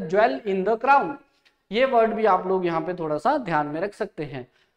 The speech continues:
उसके बाद नूरपुर फोर्ट की यहाँ पे बात होती है भाई, नूरपुर फोर्ट के बारे में भी आप लोग जो है थोड़ी सी information ध्यान में रखेंगे। यहाँ पे सिक्सटीन सेवेंटी टू यहाँ पे गलत कर दिया है इन्होंने, that जहांगीर ने नाम दिया गया था इसके द्वारा।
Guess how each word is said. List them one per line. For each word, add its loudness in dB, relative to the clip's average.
उसके -2
बाद 4
नूरपुर -2
फोर्ट 2
की -8
यहाँ 6
पे 0
बात 2
होती 0
है 2
भाई, 0
नूरपुर -2
फोर्ट -2
के 0
बारे 2
में -4
भी -2
आप 0
लोग -4
जो -4
है -4
थोड़ी -6
सी -8
information -4
ध्यान -2
में -2
रखेंगे। -4
यहाँ 4
पे 0
सिक्सटीन -10
सेवेंटी -2
टू -4
यहाँ 0
पे -6
गलत -2
कर -4
दिया -6
है -4
इन्होंने, -6
that -4
जहांगीर -4
ने -6
नाम -4
दिया -6
गया -6
था -10
इसके -10
द्वारा। -4